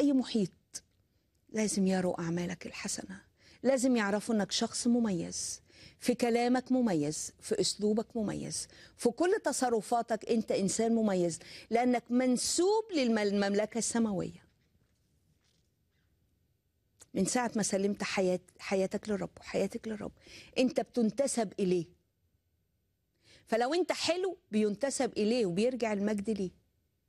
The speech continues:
ولو أنت حياتك تكسف، ولو أنت مش محصل خاطي ولا مؤمن،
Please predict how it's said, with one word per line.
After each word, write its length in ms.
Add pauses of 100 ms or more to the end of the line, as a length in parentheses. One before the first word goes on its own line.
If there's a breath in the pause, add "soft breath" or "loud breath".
(840 soft breath)
ولو 300
أنت 200
حياتك 540
تكسف، 760 (760 soft breath)
ولو 300
أنت 200
مش 200
محصل 480
خاطي 400
ولا 180
مؤمن، 600